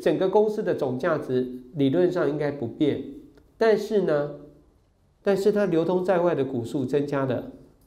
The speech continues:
百分之五十，所以也等于说目前流通在外的股价也会减少。OK，因为你总价值不变嘛，那但是你流通在外的股市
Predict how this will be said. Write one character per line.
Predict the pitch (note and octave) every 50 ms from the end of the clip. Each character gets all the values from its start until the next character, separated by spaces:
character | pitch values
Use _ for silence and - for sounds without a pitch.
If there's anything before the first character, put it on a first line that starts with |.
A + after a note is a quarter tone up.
| _ _
百 | C#3+ C3 C3
分 | C#3 C#3+
之 | - D#3+
五 | D#3 B2+ G#2 G2+
十， | G2 - - - G2+ G#2 A2 - - - - - _ _ _ _ _ _ _
所 | - - - G3+
以 | A3 G3 - - - - - - -
也 | E3+ E3+ F3 G#3
等 | G#3 G#3 E3
于 | C#3 B2+ C#3+
说 | D3+ D3+ - E3 D#3+
目 | E3 F3+ F#3+ F3+
前 | E3+ - - C3+ A#2+ A#2+ B2 B2 - - - -
流 | - D3+ D3+
通 | D3+ F3 F3
在 | F3 F#3+ F3+ D#3+
外 | D#3 D#3+ D3+ C#3
的 | B2 B2 A2+ - - -
股 | - C3+ A#2+ A#2
价 | - - F3 D#3 C3 - - - - - - - _ -
也 | C#3+ C3+ A#2
会 | - - E3 C#3+ -
减 | - A#2+ A2+ A#2+
少。 | A#2 - - - - - - - - - _ _ _ _ _ _ _ _ _ _ _ _
OK， | _ D#3 D#3+ D#3 E3+ D#3+ E3 E3
因 | F#3+ G3
为 | G3 F3+ D#3 - - - - - - -
你 | - D3+ D3+
总 | C#3 - D#3+ D3 D3+
价 | F#3 G#3 G3
值 | F3+ - E3+
不 | D3+ D3+ D3+ C#3
变 | C3+ - G3 F#3 C#3+
嘛， | B2 G#2+ - - - - - - - _ _ _ _ _
那 | - E3+ E3+ D#3+ D#3 C#3+ C#3
但 | - G3 F#3 F3
是 | F3+ - F3
你 | D#3+ C#3+ B2+
流 | B2+ D3 D3 D3+
通 | E3 E3
在 | E3 F3 D#3+
外 | D#3 D#3+ D3
的 | C3+ C3
股 | C3 B2 A2+
市 | A#2 A#2 D3 C#3 C3 B2+